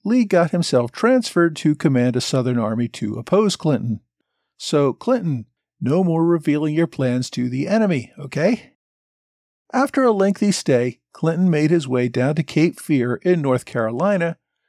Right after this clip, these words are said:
where he had expected to find an army of loyalists from the Carolina backcountry. London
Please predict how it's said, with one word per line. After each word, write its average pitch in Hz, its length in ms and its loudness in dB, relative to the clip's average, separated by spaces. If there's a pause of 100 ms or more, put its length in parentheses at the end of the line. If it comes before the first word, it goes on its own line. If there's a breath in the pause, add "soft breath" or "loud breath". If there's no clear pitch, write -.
(280)
where 214 180 0
he 226 160 2
had 180 220 2
expected 147 560 -4
to 147 160 0
find 123 340 -2
an 117 80 -2
army 117 300 -2
of 113 160 -6
loyalists 185 680 2
from 135 300 2
the 135 100 0
Carolina 110 540 0
backcountry. - 800 -2 (640)
London 190 480 2